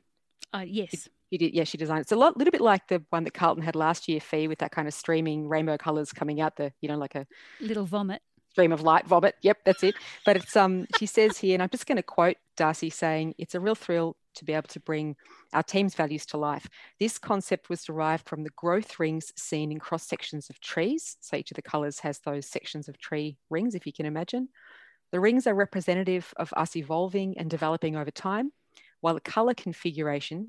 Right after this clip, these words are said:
Speaker 2: being in the form of wedges, is symbolic of speech, representing the idea of growth through using your voice." She says, "Can't wait for us to wear this on Friday night."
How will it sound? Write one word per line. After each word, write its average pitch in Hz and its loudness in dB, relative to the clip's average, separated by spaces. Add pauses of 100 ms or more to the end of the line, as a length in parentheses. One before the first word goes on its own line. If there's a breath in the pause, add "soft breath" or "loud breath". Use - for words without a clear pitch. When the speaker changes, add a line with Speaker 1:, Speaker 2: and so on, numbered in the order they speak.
Speaker 2:
being 160 2
in 147 -2
the 147 -4
form 143 -4
of 143 -14
wedges, 180 0 (300 soft breath)
is 165 -4
symbolic 165 -2
of 156 -8
speech, - -2 (300)
representing 170 0
the 165 -2
idea 156 -2
of 147 -12
growth 202 -4
through 180 -4
using 160 -4
your 143 -6
voice." - -4 (400)
She - -12
says, - -6
"Can't - -2
wait 156 -2
for - -4
us 151 -4
to - -8
wear 143 -4
this 143 -6
on 143 -6
Friday 139 -4
night." 131 -8